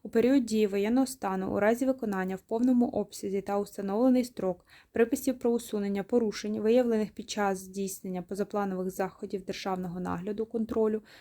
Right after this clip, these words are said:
штрафи, передбачені статтею двісті шістдесят п'ять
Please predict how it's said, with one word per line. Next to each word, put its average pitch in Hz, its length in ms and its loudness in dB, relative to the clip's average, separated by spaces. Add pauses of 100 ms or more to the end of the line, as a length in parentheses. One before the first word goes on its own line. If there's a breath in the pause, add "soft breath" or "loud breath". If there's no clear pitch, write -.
штрафи, 240 520 -2
передбачені 240 640 0
статтею 202 500 -2
двісті 226 380 -2
шістдесят 208 500 -6
п'ять 185 380 -6